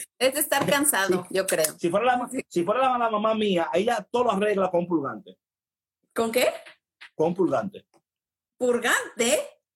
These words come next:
Speaker 2: Sí.
Speaker 1: <laughs>
Speaker 2: Todo. Todo.
Speaker 1: Ay, Dios
Speaker 2: Ella,
Speaker 1: mío, eso está
Speaker 2: ella
Speaker 1: muy
Speaker 2: todo lo
Speaker 1: cómico.
Speaker 2: conecta, ella sí, ella todo arregla así, todo.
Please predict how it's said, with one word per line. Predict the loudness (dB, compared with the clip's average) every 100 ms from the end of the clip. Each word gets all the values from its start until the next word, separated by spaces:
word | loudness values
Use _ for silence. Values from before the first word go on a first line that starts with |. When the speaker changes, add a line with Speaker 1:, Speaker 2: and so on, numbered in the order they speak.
| _
Speaker 2:
Sí. | -2 -2 -2 -8 -20 -12 -6
Speaker 1:
<laughs> | -4 -2 -2 0 -2 0 -2 0 -2 -2 -2
Speaker 2:
Todo. | 0 0 -2 -6 -12 _ -6 -4 -6 -6 -4 -4 -2 -2
Todo. | 0 0 0 -4 -6 -8 -4 -6 -6 -8 -10 -6 -8 -8 -12 -8 0 2 4 2 0 -4 -2
Speaker 1:
Ay, | 0 0 0
Dios | 0 0
Speaker 2:
Ella, | 2 0
Speaker 1:
mío, | 0
eso | -4
está | -4 0
Speaker 2:
ella | 0
Speaker 1:
muy | 0
Speaker 2:
todo | 2 2
lo | 2
Speaker 1:
cómico. | 0 0
Speaker 2:
conecta, | 0 0 -2 -4 -6 _ -2
ella | 0 0
sí, | -2 -2
ella | 0 0
todo | 2 0
arregla | 0 -2
así, | -2 -2
todo. | 0 -2